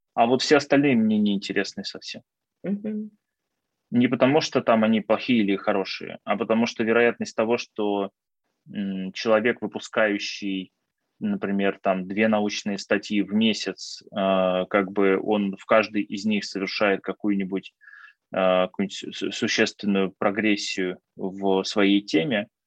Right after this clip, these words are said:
Speaker 1: ну, это редкость. Чаще мы видим совсем другую картину. Если мы говорим про контент для популярных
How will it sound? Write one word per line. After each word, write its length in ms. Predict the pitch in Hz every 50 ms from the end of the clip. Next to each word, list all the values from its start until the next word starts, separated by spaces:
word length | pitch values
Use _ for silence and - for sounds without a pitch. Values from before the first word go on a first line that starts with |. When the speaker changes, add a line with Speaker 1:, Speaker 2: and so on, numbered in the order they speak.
| _ _ _ _ _ _ _ _
Speaker 1:
ну, 400 | - 107 110 113 104 92 87 87 - -
это 380 | 110 107 - 113 107 101 98 - _ _ _ _ _ _ _ _ _ -
редкость. 580 | - - 101 95 - - - - - - _ _ _ _ _ _ _ _ _ _ _ _ _ _ _
Чаще 800 | - - 117 117 117 - - - 113 104 98 101 98 95 95 95 - -
мы 240 | - 104 104 104 95
видим 500 | 92 104 104 101 101 98 92 92 90 87 -
совсем 320 | - 98 - - 98 95 87
другую 280 | - 90 90 92 87
картину. 500 | - - - - - - 78 78 78 - - - _ - - - - _ _ _
Если 240 | 107 110 - - -
мы 100 | 127 123
говорим 460 | 113 123 120 120 120 123 123 117 110 104
про 280 | 120 113 113 113 107
контент 520 | - - 110 110 104 - 113 110 110 104 - - -
для 300 | - 98 107 104 101 101
популярных 580 | 98 - 98 - 110 110 117 113 110 107 107 -